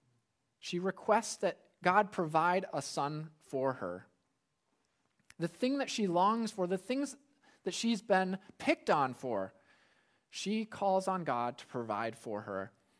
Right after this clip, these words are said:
And Philippians four, uh, reminds us that we too can make our requests known to God. In fact, I think our longings reflect God's longings.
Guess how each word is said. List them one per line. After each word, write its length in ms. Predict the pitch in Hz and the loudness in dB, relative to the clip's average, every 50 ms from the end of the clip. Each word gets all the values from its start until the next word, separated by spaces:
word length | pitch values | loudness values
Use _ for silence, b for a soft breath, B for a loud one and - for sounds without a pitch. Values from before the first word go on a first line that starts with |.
| b b b b b b b b b b b b b b b b | b b b b b b b b b b b b b b b b
And 140 | - 185 190 | -4 -4 -2
Philippians 440 | - 247 254 254 269 262 240 214 - | 0 2 2 2 4 2 2 0 -2
four, 540 | - - 180 185 185 190 185 180 185 - - - - - | -2 -2 2 4 6 6 6 6 4 0 -6 -14 -16 -10
uh, 160 | - 135 110 - | -8 -8 -6 -4
reminds 560 | 143 151 165 165 170 175 196 220 226 202 - 151 | -2 -2 0 0 0 0 0 0 0 -2 0 0
us 340 | 139 131 - - - - - | 0 0 0 -4 -10 -6 -4
that 160 | 170 180 - | -2 -2 -2
we 160 | 175 208 240 240 | 0 -2 -2 -2
too 320 | 233 - - 262 254 240 | -2 -2 -2 -2 -2 0
can 180 | - 220 185 175 | -2 -2 -4 -2
make 220 | 175 190 185 - - | -2 -2 -4 -4 -2
our 280 | 147 151 160 180 190 190 | 0 2 2 2 2 0
requests 720 | 185 165 147 - - - 180 170 175 - - - - - - _ - | 0 -2 -6 -6 -2 2 2 2 4 2 -2 -8 -8 -10 -14 _ -12
known 420 | 127 131 139 143 147 151 151 156 151 | -8 -6 -4 -4 -4 -4 -6 -6 -6
to 100 | - 139 | -6 -2
God. 340 | 113 90 82 82 80 - - - _ _ _ _ _ _ _ _ _ _ _ _ _ _ _ _ _ _ _ _ _ _ _ _ _ _ _ _ _ _ _ _ _ _ _ - - | -2 -2 -2 -4 -10 -16 -18 -20 _ _ _ _ _ _ _ _ _ _ _ _ _ _ _ _ _ _ _ _ _ _ _ _ _ _ _ _ _ _ _ _ _ _ _ -8 -2
In 80 | 180 | 2
fact, 200 | - 190 185 - | 4 4 4 6
I 100 | 220 233 | 4 2
think 200 | 233 - 294 - | 2 2 2 4
our 160 | 240 220 202 | 6 6 6
longings 500 | 180 165 180 185 208 220 208 196 165 - | 6 4 4 4 4 2 0 0 -2 -2
reflect 560 | 170 165 - - - 175 170 - - - - - _ _ _ _ _ _ - | -4 -4 -2 2 4 4 4 2 0 -16 -20 -20 _ _ _ _ _ _ -2
God's 340 | 143 156 170 202 196 156 - | 0 2 2 2 0 0 -2
longings. 600 | 123 113 110 107 92 82 82 87 - - - | -4 -4 -4 -4 -8 -12 -16 -16 -14 -14 -14